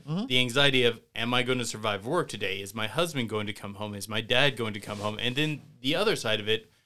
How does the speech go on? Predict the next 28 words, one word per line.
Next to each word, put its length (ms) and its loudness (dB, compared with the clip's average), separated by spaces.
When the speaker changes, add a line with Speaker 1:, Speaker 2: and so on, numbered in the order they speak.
Speaker 2:
the 140 2
economic 580 2
issues 300 -6
that 240 -2
usually 320 -4
surround 320 -4
a 40 -8
coal 340 -4
mining 280 -6
town. 300 -12
Speaker 1:
Yeah. 120 -10
Speaker 2:
And 380 -2
the 120 2
rampant 440 2
sickness 440 -2
from 160 -4
things 220 -4
like 160 0
black 260 -8
lung. 360 -6
Speaker 1:
Yeah, 120 -2
what 160 4
happens 320 8
if 100 -6
they 100 2
shut 240 2
it 80 -6
down? 300 -4